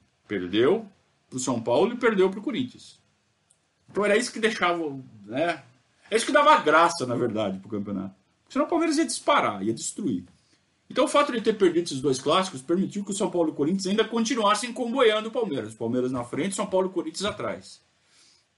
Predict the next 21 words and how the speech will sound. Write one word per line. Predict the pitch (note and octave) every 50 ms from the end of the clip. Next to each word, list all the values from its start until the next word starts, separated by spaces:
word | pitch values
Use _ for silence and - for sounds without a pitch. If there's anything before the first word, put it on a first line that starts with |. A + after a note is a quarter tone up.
| _ _ _ _ _ _ _ _ _ _ _ _
É, | - - G2+ - - E3+
e | A3
não | D4+ D4 -
foi | - C#4+ E4
assim, | F4 E4+ - A3 E3+ C3 G#2 F#2 - _ _ _ _ _ _ _ _
derrota. | - G2 F#2 F#2+ G2+ G2 F#2+ F2+ F2+ F2 F2 E2+ E2 - _ _ _ _ _ _
Perdeu | - A3 G3+ G3 G3
de | F#3+ F#3 F#3+
um | F#3
a | D#3
zero | C#3 D3 D3 C#3+
do | C3 B2
Corinthians, | - - A2 A#2+ D3+ E3 E3 -
perdeu | - - D3 D3 C#3+
de | C#3+
dois | C#3 C#3 C#3+ C#3+ C#3
a | C3
um | B2+ B2+
do | B2+ -
São | C#3+ C3 -
Paulo. | - E2+ - -